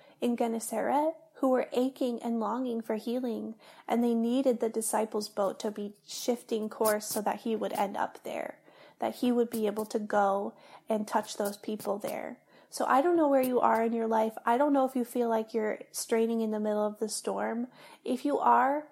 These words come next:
I would encourage you maybe just to let go of those oars for a minute and rest and let the storm blow you a different direction. It might make you cry. It might make you weep as you see your destination floating farther and farther away from you.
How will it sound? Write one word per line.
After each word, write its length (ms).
I 100
would 140
encourage 480
you 100
maybe 300
just 260
to 80
let 200
go 140
of 120
those 300
oars 280
for 140
a 40
minute 300
and 200
rest 400
and 120
let 180
the 80
storm 380
blow 240
you 180
a 80
different 340
direction. 680
It 180
might 220
make 200
you 80
cry. 580
It 120
might 200
make 200
you 120
weep 400
as 180
you 100
see 380
your 140
destination 760
floating 460
farther 400
and 220
farther 380
away 340
from 220
you. 320